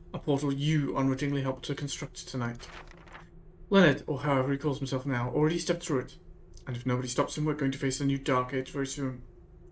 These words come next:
There is a reason why so many deceased linger restlessly in our world, and Leonard has become part of the cause.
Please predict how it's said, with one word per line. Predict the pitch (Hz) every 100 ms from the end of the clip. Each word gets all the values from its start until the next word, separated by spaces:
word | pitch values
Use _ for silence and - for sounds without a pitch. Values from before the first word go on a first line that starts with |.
| - - - -
There | 139
is | 123 123
a |
reason | 120 139 135 127 110
why | 107
so | 135
many | 120 117
deceased | 127 - 131 - -
linger | 123 120
restlessly | 117 117 127 - 127
in | 117
our | 113
world, | 117 110 110 - - - - - - -
and | 113
Leonard | 117 113
has | 110
become | - 127 113
part | 123 113
of | 120
the |
cause. | 120 123 113 117 -